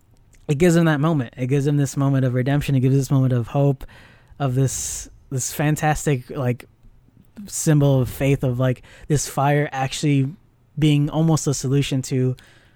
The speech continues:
like, all the issues that we were negative about. And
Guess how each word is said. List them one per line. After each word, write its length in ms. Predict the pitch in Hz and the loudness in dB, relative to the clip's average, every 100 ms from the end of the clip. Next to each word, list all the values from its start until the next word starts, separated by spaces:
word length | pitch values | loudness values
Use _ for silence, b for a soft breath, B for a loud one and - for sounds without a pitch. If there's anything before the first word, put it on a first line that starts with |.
| b _ | b _
like, 240 | - 131 131 | -6 -4 -2
all 180 | 143 156 | -2 0
the 180 | 143 135 | 2 2
issues 320 | 151 - 131 | 2 2 0
that 120 | 131 | 0
we 160 | 131 143 | 2 2
were 140 | 135 | 4
negative 400 | 131 139 139 123 | 2 0 0 -4
about. 380 | 117 113 110 - | -6 -10 -12 -6
And 460 | - 139 131 127 120 | 0 2 2 2 -2